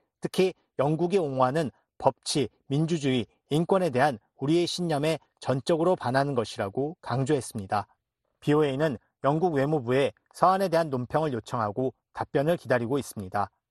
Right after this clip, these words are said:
이번 서한에서 언급된 강제 북송된 탈북민 김초록 씨는 일명 고난의 행군 시절이던 지난 천구백구십팔 년 열다섯 살의 나이로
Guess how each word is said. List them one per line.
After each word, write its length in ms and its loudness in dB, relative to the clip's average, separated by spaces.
이번 260 2
서한에서 440 2
언급된 580 -2
강제 320 -2
북송된 420 -4
탈북민 460 -2
김초록 440 -4
씨는 300 -4
일명 360 2
고난의 380 2
행군 180 -2
시절이던 540 -4
지난 280 -2
천구백구십팔 840 -4
년 200 2
열다섯 420 0
살의 280 0
나이로 400 0